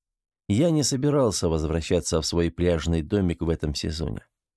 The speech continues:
Намечалась крупная сделка, и чтобы подготовить её, мне приходилось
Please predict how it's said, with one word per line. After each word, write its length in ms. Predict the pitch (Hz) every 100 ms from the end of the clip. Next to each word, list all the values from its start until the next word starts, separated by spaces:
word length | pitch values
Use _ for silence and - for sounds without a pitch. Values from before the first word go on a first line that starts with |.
| _ _ -
Намечалась 520 | 131 131 123 104 95
крупная 460 | - 92 85 87 85
сделка, 460 | 76 117 110 -
и 80 | 78
чтобы 340 | - 90 82
подготовить 640 | 82 85 - 95 143 120 110
её, 400 | 107 107 107 98 - -
мне 160 | 117 131
приходилось 720 | 123 113 117 107 123 101